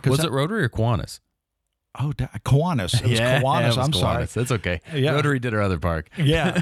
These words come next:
Speaker 2: <laughs>
Speaker 1: yeah. And,
Speaker 2: Or
Speaker 1: uh,
Speaker 2: is currently doing
Speaker 1: yeah.
Speaker 2: our other park.
Speaker 1: And it's really funny 'cause when I get a scout troop out there, you know, if the kids that get there, they try to get there early so they can go play in the park.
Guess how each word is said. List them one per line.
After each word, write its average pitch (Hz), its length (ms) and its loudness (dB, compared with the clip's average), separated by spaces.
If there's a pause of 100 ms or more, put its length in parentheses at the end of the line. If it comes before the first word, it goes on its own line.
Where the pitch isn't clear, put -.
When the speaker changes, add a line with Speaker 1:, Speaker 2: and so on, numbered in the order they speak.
(160)
Speaker 2:
<laughs> 139 140 -4
Speaker 1:
yeah. 127 340 0 (120)
And, 135 300 0
Speaker 2:
Or 127 80 2
Speaker 1:
uh, 127 120 0
Speaker 2:
is 104 220 -2
currently 90 440 2
doing 82 160 2
Speaker 1:
yeah. - 80 2
Speaker 2:
our 71 80 -2
other 73 100 -4
park. 73 200 -6 (140)
Speaker 1:
And 156 140 2
it's 143 120 -2
really 202 220 2
funny 131 340 0
'cause 113 300 0
when 117 160 2
I 110 80 0
get 113 180 -2
a 104 60 -4
scout 131 340 -2
troop 131 280 2
out 120 240 -2
there, 117 640 0
you 123 100 0
know, 107 240 0
if - 180 -8
the 120 120 -2
kids 156 260 0
that 139 60 4
get 110 220 -2
there, 110 260 0
they 117 100 0
try 135 160 0
to 113 80 -2
get 110 140 -2
there 107 100 2
early 110 400 2
so 104 140 0
they 98 100 -2
can 95 140 -4
go 104 160 -4
play 107 260 -6
in 98 140 -6
the - 60 -10
park. - 360 -12